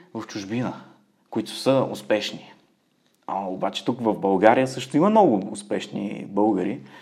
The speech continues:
Защо трябва да се ограничаваш само в чужбина? И аз се защитих и казах, нали,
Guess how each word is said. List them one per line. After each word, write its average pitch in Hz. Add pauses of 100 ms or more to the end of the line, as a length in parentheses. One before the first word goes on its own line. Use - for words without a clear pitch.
(180)
Защо -
трябва 98
да 110
се 120
ограничаваш 120
само 127
в -
чужбина? 113
И -
аз 175
се -
защитих 147
и -
казах, 185
нали, 202